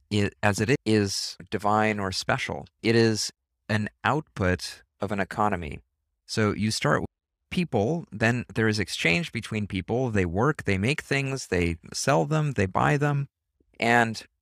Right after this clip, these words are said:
out of that come particular financial function. So first you have payments because you're, you have commerce. So you have money in motion.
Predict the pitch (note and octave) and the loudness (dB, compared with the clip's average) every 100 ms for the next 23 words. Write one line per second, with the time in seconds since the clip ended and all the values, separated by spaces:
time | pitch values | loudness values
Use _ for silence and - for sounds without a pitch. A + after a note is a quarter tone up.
0 | _ B2 D3 C#3 G#2 G2 G2 - G#2 G#2 | _ 2 4 2 2 0 0 0 -2 -2
1 | F#2+ G#2 G#2+ G2+ - F#2+ F2+ - F#2 F#2+ | 0 0 0 -2 -2 -4 -4 -6 -6 -6
2 | F#2 - - _ _ _ _ - G2+ F#2+ | -6 -8 -12 _ _ _ _ -4 0 0
3 | - B2 - F#2+ F#2+ F2 - G#2 G#2 G2 | 0 -2 0 -2 -2 -2 -4 -4 -2 -4
4 | - F#2 F#2+ F2 F2+ E2+ - E2 E2+ E2+ | -6 -4 -2 -2 -2 -4 -4 -6 -6 -4
5 | A#2+ A2+ D2 G1+ - - - E2+ F2+ E2 | -2 -2 -4 -10 -12 -10 -8 -6 -4 -4
6 | F2 F2+ F2+ F#2 B2 - D2 F#2 | -4 -4 -4 -4 -6 -6 -8 -12